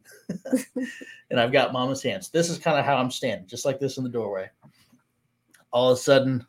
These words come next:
I feel this hand on my butt, and it just, just does one of those things.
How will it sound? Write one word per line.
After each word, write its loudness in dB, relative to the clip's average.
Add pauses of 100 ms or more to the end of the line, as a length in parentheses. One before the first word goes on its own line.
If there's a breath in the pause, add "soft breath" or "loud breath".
I 0
feel 0
this -2
hand -4 (160)
on -2
my -2
butt, 0
and -6
it -16
just, -10 (1160)
just -10
does 0
one 2
of 6
those 8
things. -4